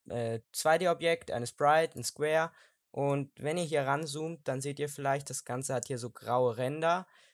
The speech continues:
Deswegen importiere ich mir schnell mal einen komplett weißen Pixel. Ich habe mir dafür jetzt einfach mal hier kurz gimp geöffnet, gehe auf Neu und mache halt hier eine neue Ding mit ein Pixel mal ein Pixel, auf Okay. Dann haben wir das hier.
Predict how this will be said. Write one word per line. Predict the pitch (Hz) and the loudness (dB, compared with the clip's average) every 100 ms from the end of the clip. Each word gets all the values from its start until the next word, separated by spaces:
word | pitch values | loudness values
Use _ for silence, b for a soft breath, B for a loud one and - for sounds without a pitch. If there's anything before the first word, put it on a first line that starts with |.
| b - | b -6
Deswegen | 135 147 143 | -4 -2 -4
importiere | 135 139 131 143 | -4 -6 -6 -6
ich | 139 | -6
mir | 135 | -8
schnell | 123 123 123 | -6 -4 -2
mal | 127 131 | -2 -2
einen | 123 | -4
komplett | - 120 - 110 - | -6 -6 -4 -4 -2
weißen | 107 107 - 127 | -4 -2 -4 -6
Pixel. | 127 - - | -6 -6 -2
Ich | 165 | -2
habe | 160 | -2
mir | 151 | -2
dafür | 139 139 135 | -4 -2 -4
jetzt | 127 123 | -4 -4
einfach | 135 131 131 | -6 -6 -8
mal | 127 123 120 117 | -6 -4 -4 -8
hier | 120 | -12
kurz | 117 - 107 - | -12 -12 -10 -8
gimp | - 180 | -6 -6
geöffnet, | - 165 160 - 156 151 143 - | -4 -4 -4 -4 -6 -6 -8 -10
gehe | 113 104 | -6 -6
auf | 113 | -6
Neu | 135 139 147 147 | -4 -2 0 -2
und | 120 | -4
mache | 117 117 | -6 -4
halt | 110 | -6
hier | - | -4
eine | 113 110 | -6 -6
neue | 107 107 107 | -6 -6 -6
Ding | 104 117 113 | -8 -8 -6
mit | 107 - - - | -8 -10 -18 -8
ein | 131 131 | -4 -4
Pixel | 120 131 123 123 120 120 | -4 -6 -6 -4 -4 -4
mal | 107 101 110 127 | -4 -6 -6 -4
ein | 143 156 | -2 -2
Pixel, | - 156 - 156 147 143 - | -4 -8 -4 -4 -4 -6 -10
auf | - 101 | -10 -10
Okay. | 104 - 151 151 147 139 | -10 -6 -4 -2 -4 -6
Dann | 110 120 | -6 -4
haben | 127 | -2
wir | 120 | -2
das | 120 - | -2 -4
hier. | 123 120 120 | -4 -2 -4